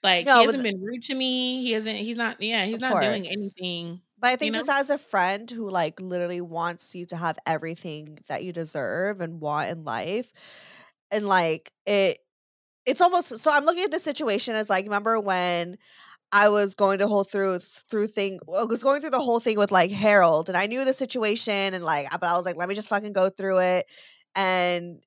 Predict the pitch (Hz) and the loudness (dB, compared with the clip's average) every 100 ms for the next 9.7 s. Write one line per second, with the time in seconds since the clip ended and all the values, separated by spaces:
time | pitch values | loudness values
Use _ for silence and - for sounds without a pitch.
0 | _ 202 202 202 220 202 190 190 180 180 | _ -4 0 0 4 4 4 2 -4 -2
1 | 180 190 190 - 202 196 196 202 208 196 | -2 0 0 2 2 4 2 2 2 2
2 | 196 202 175 185 180 180 175 185 190 165 | 2 4 4 4 4 4 2 -2 -2 0
3 | 170 190 - 190 185 185 165 165 202 - | -2 -6 -6 -2 0 2 2 -2 -4 -6
4 | 185 170 165 202 254 285 269 262 294 _ | -2 2 4 4 0 -2 -2 -2 -6 _
5 | _ _ - 220 214 214 262 214 214 175 | _ _ -6 2 2 2 0 2 2 4
6 | 170 196 196 180 170 170 180 160 165 165 | 4 2 -2 2 4 4 4 2 2 0
7 | 127 185 185 190 254 247 214 202 - - | 0 2 0 0 0 6 8 8 6 -2
8 | - - 302 277 359 359 320 277 269 247 | -8 2 4 4 0 -4 -2 2 2 2
9 | 240 196 190 226 247 269 - | 0 0 0 -2 -6 -6 -14